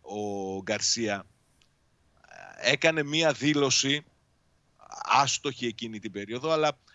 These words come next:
του βγήκε από μέσα του. Να σου θυμίσω ότι παρόμοιες δηλώσεις έχουν γίνει στο παρελθόν και από τον Βλάντα Νίβιτς και από τον Άγγελο Αναστασιάδη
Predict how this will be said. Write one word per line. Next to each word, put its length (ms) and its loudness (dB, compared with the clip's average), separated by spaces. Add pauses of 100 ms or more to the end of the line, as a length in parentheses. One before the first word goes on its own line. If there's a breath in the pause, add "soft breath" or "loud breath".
(280)
του 100 -4
βγήκε 480 0
από 240 2
μέσα 300 -2
του. 240 -10 (200)
Να 140 -2
σου 160 -4
θυμίσω 340 -2
ότι 120 -8
παρόμοιες 640 4
δηλώσεις 680 0 (480)
έχουν 360 2
γίνει 340 -6
στο 220 -2
παρελθόν 680 0 (160)
και 140 0
από 200 0
τον 140 -4
Βλάντα 360 4
Νίβιτς 580 -4 (420)
και 140 4
από 220 4
τον 180 2
Άγγελο 320 2
Αναστασιάδη 840 -2